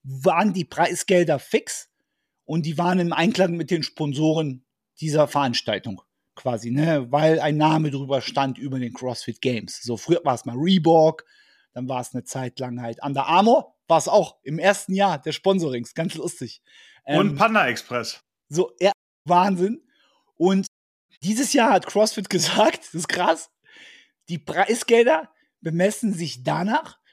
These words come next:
Speaker 1: wie viele Menschen sich aus der Community an den CrossFit Open quasi anmelden.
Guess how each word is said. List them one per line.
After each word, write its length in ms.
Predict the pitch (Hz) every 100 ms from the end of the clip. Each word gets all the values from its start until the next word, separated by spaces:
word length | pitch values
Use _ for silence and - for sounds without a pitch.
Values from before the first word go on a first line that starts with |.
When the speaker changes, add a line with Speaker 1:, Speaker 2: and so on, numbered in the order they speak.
| _ _
Speaker 1:
wie 280 | 139 165 180
viele 300 | - 185 196
Menschen 480 | 170 165 190 214 180
sich 260 | 165 -
aus 220 | 160 170 -
der 100 | 175
Community 720 | - 160 143 156 170 - 165
an 220 | - 151 180
den 140 | 175
CrossFit 580 | 165 156 156 - 160 -
Open 320 | 143 139 151
quasi 380 | 123 139 135 147
anmelden. 640 | 165 170 147 127 120 -